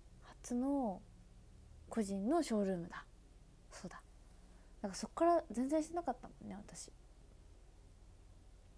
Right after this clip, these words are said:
ね、みんなも忘れてたでしょ。で、私もなんか、あ、そういえばって。でもそう、ナルトチャンネルで喋ってるからさ。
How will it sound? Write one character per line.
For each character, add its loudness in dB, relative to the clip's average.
ね、 6
み 4
ん 8
な 10
も 8
忘 4
れ 6
て -8
た 6
で 6
し 4
ょ。 4
で、 4
私 8
も 6
な 6
ん 2
か、 0
あ、 -2
そ -2
う 4
い 2
え 2
ば -8
っ -8
て。 -18
で 0
も 0
そ 6
う、 6
ナ 4
ル 6
ト 4
チ -4
ャ 2
ン 4
ネ 8
ル 8
で 2
喋 2
っ 6
て 4
る 4
か -2
ら -2
さ。 -4